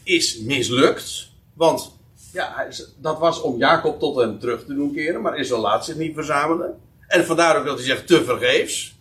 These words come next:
Maar God, maar, maar God, maar goed, ook, eh,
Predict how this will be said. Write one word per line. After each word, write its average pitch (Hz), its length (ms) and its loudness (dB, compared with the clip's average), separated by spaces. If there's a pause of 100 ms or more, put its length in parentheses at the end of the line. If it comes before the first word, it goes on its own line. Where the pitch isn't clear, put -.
Maar 175 140 2
God, - 460 6 (360)
maar, 165 320 0
maar 110 100 -10
God, - 340 -10 (180)
maar 139 120 -4
goed, - 500 2 (180)
ook, - 320 2 (460)
eh, - 100 -8